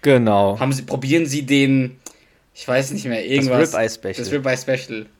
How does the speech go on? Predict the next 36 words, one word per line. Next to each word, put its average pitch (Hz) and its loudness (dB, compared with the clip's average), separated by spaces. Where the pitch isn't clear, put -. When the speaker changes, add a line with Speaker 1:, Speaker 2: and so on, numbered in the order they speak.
Speaker 2:
Das, - -8
der 120 -2
wird 135 0
irgendwie, 131 -4
ich - -12
weiß - -8
es 107 -14
nicht 107 -16
mehr, 104 -12
aber 117 -8
ich 123 -8
weiß, 160 0
was 139 -12
du 123 -14
meinst. 95 -12
Okay, 120 -8
verstehe. 104 -12
Speaker 1:
Ja. 123 -4
Speaker 2:
Ich - -14
wusste 135 -2
nicht, 131 -4
dass 127 -4
die 113 -10
Neil 113 -4
Speaker 1:
So. 131 2
Speaker 2:
und 107 2
Marcy 127 -4
heißen. 95 -12
Also 98 -10
hätte 117 -10
ich - -16
jetzt 104 -16
auch 101 -14
gar 98 -14
nicht - -18
mehr. 101 -20